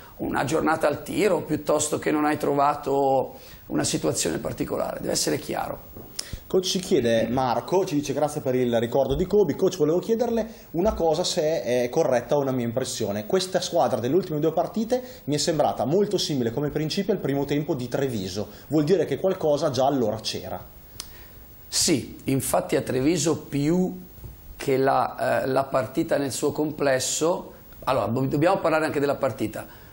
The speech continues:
Speaker 1: però secondo me Treviso è una di quelle partite da cui estrapolare la non capacità che abbiamo avuto di renderci conto che all'inizio del quarto quarto eravamo più dieci. C'era una partita, ok, non era venti,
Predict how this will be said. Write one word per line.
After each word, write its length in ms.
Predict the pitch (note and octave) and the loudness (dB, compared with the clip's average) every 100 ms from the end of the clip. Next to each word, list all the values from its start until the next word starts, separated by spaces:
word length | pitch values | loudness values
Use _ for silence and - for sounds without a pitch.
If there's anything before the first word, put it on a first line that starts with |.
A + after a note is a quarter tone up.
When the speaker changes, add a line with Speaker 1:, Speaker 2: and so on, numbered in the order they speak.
| - - | -20 -6
Speaker 1:
però 220 | - - | 0 2
secondo 320 | F3+ D#3+ F3+ G#3 | 2 2 0 2
me 100 | G#3+ | 0
Treviso 360 | D#3 G3 E3+ | 2 2 2
è 20 | |
una 80 | D#3 | 2
di 100 | C#3 | 0
quelle 240 | D3 C#3+ C#3 | 2 0 2
partite 640 | D3 C3 - - C#3+ - - | 0 0 -2 0 -2 -2 -10
da 160 | - C#3+ | -2 -2
cui 180 | - E3 | 2 2
estrapolare 1200 | D3 - D3+ - C#3 D3+ E3+ C3 A#2 G#2 - - - - - | 2 2 0 2 2 4 4 2 0 -4 -6 -20 -20 -16 -2
la 260 | C#3+ D3+ | 2 2
non 460 | D3 E3 F3+ F3+ D#3 | 2 2 4 2 0
capacità 920 | - D#3+ - C#3+ C3 - C3 D#3+ D3 | 0 -2 2 0 2 -2 0 2 2
che 140 | D3 B2+ | 0 -2
abbiamo 360 | B2+ C#3+ C#3+ | 0 0 2
avuto 340 | C3+ D3 D3 C3+ | 2 2 2 2
di 140 | C3+ | 2
renderci 640 | C#3 E3 D#3+ D3+ A#2+ C#3+ | 2 2 2 0 -2 -6
conto 440 | - D3+ D#3 C#3+ C3+ | -2 0 0 0 -2
che 120 | - | 0
all'inizio 480 | C3+ C#3 D#3+ - D3+ | 2 4 4 2 0
del 160 | C3 | 0
quarto 380 | - C#3+ C#3 C3+ | 0 0 0 -2
quarto 320 | - C3+ B2 | 0 0 2
eravamo 240 | B2+ C3 A#2+ | 0 -2 -2
più 120 | A#2+ | -4
dieci. 500 | A#2 A2 - - - | -2 -2 -4 -12 -12
C'era 220 | - - | -10 -6
una 100 | F3 | -6
partita, 580 | D3+ C3+ - E3 - G#2+ - - - | -6 -8 -4 -4 -4 -12 -16 -20 -12
ok, 200 | - D3+ | -6 -2
non 240 | C#3+ G3 | 0 0
era 140 | F#3+ C#3 | 0 -2
venti, 440 | A2+ G#2 - | -4 -8 -10